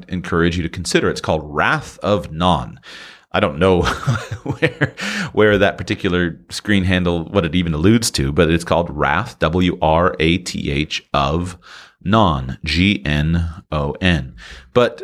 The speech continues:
the anonymous person behind this Twitter account does a very good job of systematically profiling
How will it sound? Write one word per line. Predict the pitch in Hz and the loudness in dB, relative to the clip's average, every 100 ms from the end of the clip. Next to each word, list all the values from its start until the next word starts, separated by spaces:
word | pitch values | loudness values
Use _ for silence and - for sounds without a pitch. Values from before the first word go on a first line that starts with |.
| - | -6
the | 113 117 117 110 107 101 | 2 4 6 4 2 0
anonymous | 104 107 123 131 113 - - | 0 2 2 2 0 0 -4
person | - - - 110 - 95 | -6 -6 -2 0 0 -2
behind | 85 - 95 113 110 | -2 0 -2 0 -2
this | 95 95 - | -2 -2 -2
Twitter | - 123 123 | -6 -2 0
account | 104 - 76 64 - - - - | 0 -2 -12 -12 -16 -20 -20 -2
does | 131 123 | 2 4
a | |
very | 110 143 185 | 4 4 4
good | 127 127 98 | 2 0 2
job | 98 95 95 | 4 4 4
of | 80 | 0
systematically | - - 165 170 135 107 110 113 101 | 0 0 0 0 0 0 0 -2 -4
profiling | - - 120 127 127 92 67 55 58 95 | -4 0 2 2 2 0 0 -4 -8 -10